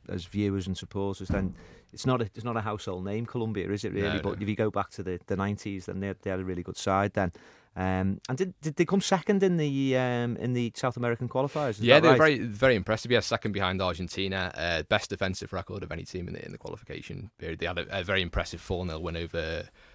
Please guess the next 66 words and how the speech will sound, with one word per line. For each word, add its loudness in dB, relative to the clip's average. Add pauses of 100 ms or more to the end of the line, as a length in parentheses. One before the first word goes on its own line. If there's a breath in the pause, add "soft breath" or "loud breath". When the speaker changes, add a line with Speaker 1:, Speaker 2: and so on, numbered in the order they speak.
(240 soft breath)
Speaker 2:
uh, -2
Uruguay, 0
three -6
one -4
away -4
win -6
over -8
Chile, -4
so -8
they -6
did -6
very -4
well. -8
Um, -14 (260)
Speaker 1:
And -2
just -4
on, 2
you 6
know, 6
the, 2 (120)
on 4
the 4
bare 4
stats -2
of -6
those 2
results, -2
I -6
mean, -2
that, -4
that -2 (240)
does -2
suggest -2
that -12
they're -4
a, -6
you -4
know, -2
a -4
very, -2
very -4
capable -6
side. 0 (500 loud breath)
Um, 0 (420)
I'm, -2
I'm 2
intrigued 4
about 6
what 0
you -4
said 2
about 2 (220)
Falcao 0
and -2
his, -8 (100)
and, -8
and -10
his -8
replacements -4
there, -2
because, -6
I -6
mean, -4
he, -4
he 0
is, -2